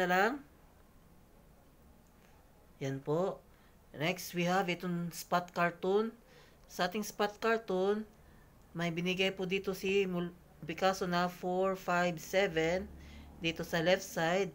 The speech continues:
Then sa right side naman po is zero one one or zero one seven. So, bahala na po kayo. Then ito po, merong eight two nine. So,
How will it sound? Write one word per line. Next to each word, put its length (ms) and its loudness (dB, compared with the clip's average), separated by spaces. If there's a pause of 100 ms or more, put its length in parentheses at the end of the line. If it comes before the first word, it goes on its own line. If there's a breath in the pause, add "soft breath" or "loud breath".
(120)
Then 160 0
sa 160 0
right 160 2
side 240 0
naman 320 -2
po 160 -2
is 160 -4
zero 320 0
one 400 2
one 320 0
or 80 -2
zero 320 -2
one 240 -2
seven. 480 -4 (800 loud breath)
So, 240 -4
bahala 320 0
na 160 -6
po 80 -16
kayo. 480 0 (240)
Then 240 -2
ito 240 -2
po, 400 -2 (640 loud breath)
merong 240 -2
eight 400 -2
two 160 -6
nine. 480 0 (1400 loud breath)
So, 560 0